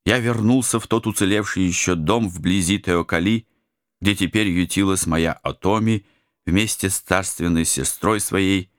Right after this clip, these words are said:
императрицей Текуичипо, женою Гуатемока, так как все дворцы были уже сожжены и разорены дотла. Я был ужасно голоден,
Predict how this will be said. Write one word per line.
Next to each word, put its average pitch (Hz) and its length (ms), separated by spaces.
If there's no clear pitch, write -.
императрицей 90 840
Текуичипо, 90 1000
женою 85 440
Гуатемока, 80 720
так - 180
как 104 180
все - 260
дворцы 101 640
были 113 300
уже 117 380
сожжены 101 840
и 107 140
разорены 92 540
дотла. 58 500
Я 104 180
был 104 200
ужасно 113 520
голоден, 76 600